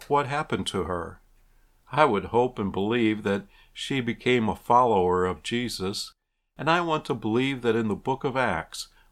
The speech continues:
one of those women that we read about was this woman here. The texts state that she was caught in the act. She was snatched out of the very act of adultery. If you would, she was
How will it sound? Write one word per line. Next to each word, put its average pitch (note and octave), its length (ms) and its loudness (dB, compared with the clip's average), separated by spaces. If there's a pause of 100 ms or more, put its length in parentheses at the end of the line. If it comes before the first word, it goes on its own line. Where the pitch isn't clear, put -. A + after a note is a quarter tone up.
one C3 180 0
of C3+ 80 2
those G2 300 2
women A#2 320 2
that B2 180 -4
we C3 160 -6
read B2+ 240 -4
about F2+ 480 -2 (400)
was F#2 240 -2
this C3 320 0
woman F2+ 360 -4
here. E2 500 -6 (1300)
The G#2+ 120 0
texts - 440 0
state A#2 460 -2
that F#2+ 160 -4
she - 180 -6
was A#2 240 -2
caught C3+ 460 -2
in B2+ 100 -4
the A2+ 220 -6
act. F#2+ 500 -6 (240)
She - 220 -4
was A#2+ 180 -2
snatched C3+ 600 -4
out A2 120 2
of F#2+ 80 -2
the F2+ 80 -4
very C#3+ 460 -2
act C3+ 240 -2
of A#2 100 -6
adultery. A2+ 720 -4 (580)
If A#2+ 240 0
you G#2 140 0
would, A2+ 460 2
she C3+ 240 -6
was A#2+ 320 -6